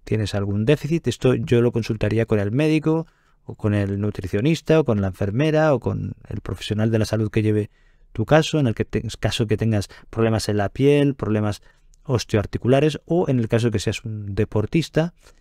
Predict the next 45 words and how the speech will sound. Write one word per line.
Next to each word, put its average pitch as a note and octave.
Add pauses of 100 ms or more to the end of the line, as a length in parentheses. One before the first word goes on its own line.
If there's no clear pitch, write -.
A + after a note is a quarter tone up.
(340)
Lo C#3
que D3+
pasa D#3
es C3+
que D3 (440)
da C3
igual C#3
que A#2+
sea A#2+
hidrolizado C3
o A2+
con A2+
ese A#2
hidrolizado, A2
lo A2
que G#2+
ocurre B2
es B2+
que B2
se G#2+
trocea, B2
trocea A#2
en G#2
aminoácidos C#3 (280)
y B2
lo G#2+
que A2
interesa A2+
es A2
que, -
eh, - (140)
existan - (200)
o -
que -
hayan A#2
los G2
aminoácidos G#2
fundamentales A#2
para F#2+
sintetizar -
el A#2+
colágeno B2
y A2+
ya G2+
está. -